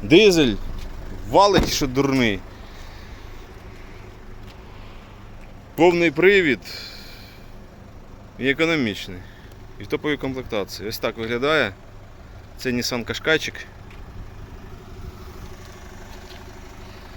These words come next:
По цінам, друзі, цей Nissan Qashqai буде коштувати десь дванадцять вісімсот. Десь так. Доларів. До речі, дуже сильно піднявся крос-курс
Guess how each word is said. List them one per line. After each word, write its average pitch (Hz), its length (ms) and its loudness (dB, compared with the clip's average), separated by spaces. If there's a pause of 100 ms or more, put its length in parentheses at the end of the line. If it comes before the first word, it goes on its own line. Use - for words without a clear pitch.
(300)
По 180 100 8
цінам, 226 380 8
друзі, 107 280 4 (420)
цей 214 220 10
Nissan 220 320 6
Qashqai 175 320 6
буде 156 200 2
коштувати 151 500 2
десь 127 500 6 (120)
дванадцять 151 580 4
вісімсот. 165 580 4 (2250)
Десь 110 240 2
так. 101 200 2 (1000)
Доларів. 107 460 6 (600)
До 123 140 8
речі, 156 280 10
дуже 156 260 6
сильно 147 320 8
піднявся 139 520 4
крос-курс 147 720 2